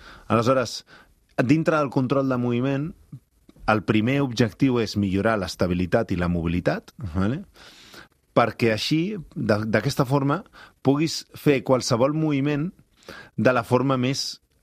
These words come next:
eficient i eficaç possible, o eficaç i eficient possible, vale? Eh, i després, quan entrenes, doncs, et, t'has focalitzat en el que sigui, no? En aquests tres objectius, però quan acabes l'entrenament,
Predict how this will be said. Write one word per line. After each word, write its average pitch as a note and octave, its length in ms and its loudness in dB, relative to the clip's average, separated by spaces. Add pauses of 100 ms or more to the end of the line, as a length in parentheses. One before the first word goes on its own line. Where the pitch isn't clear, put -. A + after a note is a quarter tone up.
eficient C#3 720 0 (100)
i A#2 140 0
eficaç G#2 460 -2
possible, C3 540 -2
o G#2+ 140 -2
eficaç G#2+ 320 -2
i G#2+ 40 0
eficient F#2 320 -4
possible, G#2+ 380 -4 (220)
vale? F2 240 -2 (760)
Eh, A#2 520 0
i D#3+ 120 2
després, F3+ 840 -2 (140)
quan B2 200 2
entrenes, F3 920 -4 (420)
doncs, G2 560 -2
et, - 220 -6
t'has F2+ 240 0
focalitzat G2 640 0
en F#2+ 80 0
el F#2+ 140 -2
que F#2 100 -4
sigui, C#3+ 260 0
no? A#2 120 -2
En G#2+ 80 -2
aquests F#2 280 -6
tres G#2 200 -2
objectius, G#2 580 -2 (420)
però A#2 160 2
quan A#2 160 2
acabes D#3 320 0
l'entrenament, D3+ 680 -2